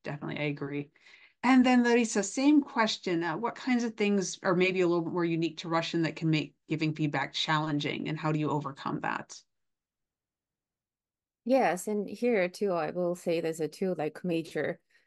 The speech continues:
Speaker 2: um, challenges. Is one is, uh, like everybody said, and Heather and Olga and Evgeny, uh, yes, it's a very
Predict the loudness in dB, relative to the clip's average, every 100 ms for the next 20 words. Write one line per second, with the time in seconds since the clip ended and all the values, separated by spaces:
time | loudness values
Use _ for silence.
0 | _ _ -6 -4 -4 -6 -10 -2 4 6
1 | 6 4 2 2 -2 0 0 2 0 -4
2 | -6 -4 -2 -2 -4 -6 -6 _ -6 -4
3 | -4 -2 -4 -4 0 2 2 0 -4 -4
4 | -6 -6 -4 -4 -6 -8 -10 -8 -8 -12
5 | _ _ _ -8 -8 -4 -2 0 0 0
6 | -2 -4 -4 -4 -4 -4 -2 -2 -2 -4
7 | -4 -6 0 0 0 -2 -4